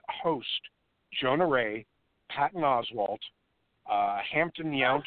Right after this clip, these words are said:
who does Crow, Rebecca Hansen, who does Cynthia and Gypsy, and, uh, writers Matt Oswalt and Elliot Kalin, uh, at Dark Delicacies signing the, the brand new season one Blu-ray and D V D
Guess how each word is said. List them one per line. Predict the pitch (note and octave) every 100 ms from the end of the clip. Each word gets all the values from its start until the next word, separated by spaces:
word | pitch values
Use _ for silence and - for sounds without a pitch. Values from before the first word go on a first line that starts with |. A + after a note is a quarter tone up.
| -
who | B2+
does | A#2+ A2+ G#2+ - _
Crow, | - D#3 C#3+ C#3 D3
Rebecca | B2 C3 D3 D#3 D3+
Hansen, | C#3 D3 C#3+ D3
who | C3+
does | A#2 A2+ G#2+ -
Cynthia | D3+ D#3 D3+ C#3
and | C3 A#2+
Gypsy, | A#2 D3 - - B2+ B2+ - _ - _ -
and, | A#2 A2+ A2
uh, | A2+ A2 G#2+ G#2+ A2 -
writers | A#2+ C3 B2+ A#2
Matt | A#2+ C3 C3+ C#3+
Oswalt | C3 - B2+ B2+ B2 -
and | B2 A#2 A2
Elliot | B2+ B2+ A#2 -
Kalin, | C#3 C3+ A#2+ A2+ - _ _ _ -
uh, | A#2 A2+ A#2 -
at | A#2+ A2+ -
Dark | - C3+ -
Delicacies | C3+ B2 A#2+ B2 A2+ -
signing | C3 C3 C3 B2+ G#2
the, | A2+ A2 G#2
the | G#2+
brand | B2 C3+ D3 C#3
new | C3 C3 B2+ - _ _ - -
season | F3+ C#3+ C#3+
one | C3 B2+ B2 A2+
Blu-ray | C3+ D3 D#3 D3 C#3 C3+ C#3 C#3
and | A2 A2+
D | C3+ C#3
V | C3
D | B2+ A#2 A#2+